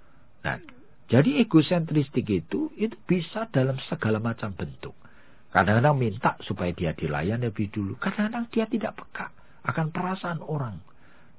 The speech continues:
Dia kemudian, waduh, melakukan ini, melakukan itu, ngomong ini, ngomong itu.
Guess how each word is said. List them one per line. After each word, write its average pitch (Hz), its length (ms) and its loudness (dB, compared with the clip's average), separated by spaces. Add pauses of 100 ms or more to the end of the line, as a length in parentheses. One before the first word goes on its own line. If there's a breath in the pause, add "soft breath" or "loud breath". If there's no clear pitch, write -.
(120)
Dia 156 160 4
kemudian, 190 640 -2
waduh, 101 560 -4 (160)
melakukan 151 560 -2
ini, 147 240 -2
melakukan 135 480 -4
itu, 123 240 -4
ngomong 147 480 0
ini, 143 240 0
ngomong 135 400 -2
itu. 123 320 -4